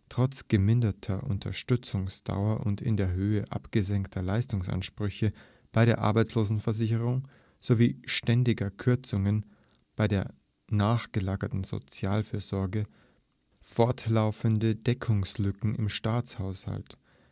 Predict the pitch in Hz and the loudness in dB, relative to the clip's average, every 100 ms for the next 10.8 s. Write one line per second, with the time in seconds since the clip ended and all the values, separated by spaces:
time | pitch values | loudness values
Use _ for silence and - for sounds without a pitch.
0 | _ 120 113 - 110 123 - - 143 110 | _ 0 0 2 0 0 -4 -8 0 0
1 | 104 110 101 98 101 107 107 98 101 - | 0 0 0 0 0 0 0 0 -2 -2
2 | 104 117 139 - - 113 107 98 98 95 | 2 2 0 -6 -2 4 4 4 2 0
3 | - 98 95 - 95 98 - 107 98 - | -4 -6 -4 -4 -2 -2 -4 -4 -4 -4
4 | 101 95 98 117 101 - - - 101 95 | -4 -2 -4 -2 -4 -4 -8 -4 -4 -4
5 | - 95 92 90 92 95 - 95 90 - | -4 -4 -4 -6 -6 -8 -6 -8 -8 -8
6 | 90 - _ _ _ _ - _ _ _ | -12 -12 _ _ _ _ -20 _ _ _
7 | _ _ _ _ _ _ _ 104 98 104 | _ _ _ _ _ _ _ 2 4 2
8 | 120 - - - 123 110 110 107 113 123 | -2 -8 -4 2 4 4 2 4 4 4
9 | 135 - 113 101 95 98 92 - - 98 | 2 0 -2 0 0 0 -2 -4 -2 -2
10 | 95 101 98 - - 110 - | -2 -4 -6 -8 -4 -4 -4